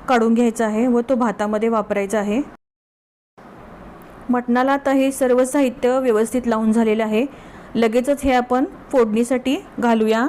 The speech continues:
याला मॅरिनेशनची वगैरे गरज नसते. तर गॅसवर मी एक कुकर तापत ठेवलेला आहे व यामध्ये आता फक्त दोन तीन चमचे तेल टाकायचं आहे, जास्त तेल घालायची गरज नाही.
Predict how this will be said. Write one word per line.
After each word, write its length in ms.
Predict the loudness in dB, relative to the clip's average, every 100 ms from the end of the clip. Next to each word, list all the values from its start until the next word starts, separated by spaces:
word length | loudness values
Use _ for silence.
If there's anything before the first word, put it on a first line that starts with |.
| -2
याला 200 | 0 0
मॅरिनेशनची 680 | 2 0 0 0 0 -2 0
वगैरे 280 | 0 0
गरज 300 | 0 0 0 0
नसते. 360 | -4 -2 -2 -2 -8 -20 -12 -4
तर 100 | -2
गॅसवर 500 | 2 2 2 2 2
मी 180 | 2 2
एक 200 | 0 -2
कुकर 320 | -2 0 0
तापत 220 | -2 0 -2
ठेवलेला 400 | 0 0 0 0
आहे 260 | 0 -2 -2 -12 -8 -2
व 40 |
यामध्ये 440 | 0 2 2 2
आता 340 | 0 0 -2 -2 -4
फक्त 240 | -6 -2
दोन 260 | 0 2 0
तीन 120 | 0 0
चमचे 320 | 0 0 -2
तेल 240 | -2 -2 -2
टाकायचं 400 | -2 -2 0 -2
आहे, 220 | 0 -2 -6 -18 -12 0
जास्त 300 | 0 2 -2
तेल 260 | 0 0
घालायची 380 | 2 2 2 0
गरज 300 | 2 2 2
नाही. 340 | 0 0 0